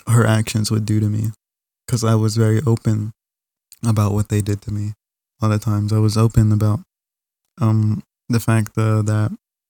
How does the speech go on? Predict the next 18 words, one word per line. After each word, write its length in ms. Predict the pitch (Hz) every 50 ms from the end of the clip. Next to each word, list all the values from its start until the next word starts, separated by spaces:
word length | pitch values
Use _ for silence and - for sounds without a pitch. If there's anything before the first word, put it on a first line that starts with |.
| _ _ _ _ - - - -
I, 300 | 113 110 110 107 107 117
I 140 | 120 110 107
do 180 | 101 110 110
have 260 | 110 110 107 104 101 -
these 240 | 110 107 107 110
issues. 540 | 113 107 104 - - 107 107 107 104 104 104
I 120 | 110 107 104
do 220 | 104 110 107 107
feel 280 | 104 - - 110 107 104
differently. 760 | 101 107 107 - - 113 107 - 110 110 107 104 107 107 104 _ _ _ _ _ _ _ _ _
Things 240 | - 120 117 113 104
are 100 | 113 113
much, 400 | 113 113 110 110 110 110 - -
much 280 | 113 113 107 104 - -
worse 640 | 110 104 107 110 110 110 107 107 - - - - -
<laughs> 200 | 104 98 - -
for 120 | - 117
me 400 | 113 110 110 110 110 107 110 113